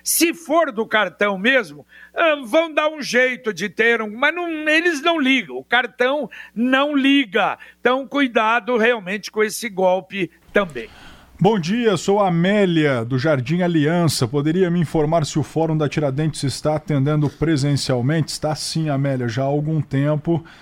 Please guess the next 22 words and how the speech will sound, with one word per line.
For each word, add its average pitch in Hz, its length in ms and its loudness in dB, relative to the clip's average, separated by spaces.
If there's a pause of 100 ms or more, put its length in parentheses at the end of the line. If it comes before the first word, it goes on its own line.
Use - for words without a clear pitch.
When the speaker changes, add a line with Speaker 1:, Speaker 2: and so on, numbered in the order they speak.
(160)
Speaker 2:
é, 123 160 -2
com 151 200 -2
o 156 40 2
horário 143 280 2
agendado. 135 680 0
É 143 60 2
bom 147 260 0
entrar 143 240 0
na 147 80 2
internet, 139 680 0
olhar 135 200 2
o 147 80 2
telefone 156 840 0
e 156 460 2 (220)
realizar 143 600 0
o 139 120 -4
agendamento 135 640 -2
pro 151 160 0
fórum 131 400 -2
lá 135 120 0
na 135 140 0
Avenida 135 580 2